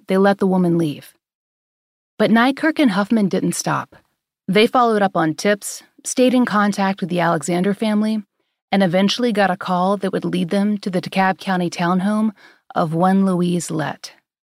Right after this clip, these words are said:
During our research, Louise has remained something of an enigma. Shantae's kidnapping has, by far, the most news coverage of any case we've ever covered, with at least twenty articles available and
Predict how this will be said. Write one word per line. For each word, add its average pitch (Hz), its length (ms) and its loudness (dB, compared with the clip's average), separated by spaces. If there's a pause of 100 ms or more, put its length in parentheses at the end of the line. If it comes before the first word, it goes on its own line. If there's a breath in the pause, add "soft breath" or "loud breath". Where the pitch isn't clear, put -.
(1300)
During 277 340 4
our 262 200 2
research, 196 640 -2 (140)
Louise 233 600 0
has 254 220 -4
remained 190 400 2
something 190 420 -2
of 170 100 -2
an 170 100 0
enigma. 156 580 -4 (1000)
Shantae's 254 580 2
kidnapping 226 560 0
has, 185 380 -2
by 180 220 0
far, 185 460 0 (340 soft breath)
the 190 80 2
most 208 320 4
news 196 240 0
coverage 233 420 -2
of 175 100 -4 (100)
any 214 200 0
case 196 360 -2
we've 190 160 0
ever 170 200 -2
covered, - 500 -8 (420)
with 190 100 2
at 190 100 2
least 190 220 -2
twenty 226 300 0
articles 196 420 0
available 226 560 0
and 165 320 -2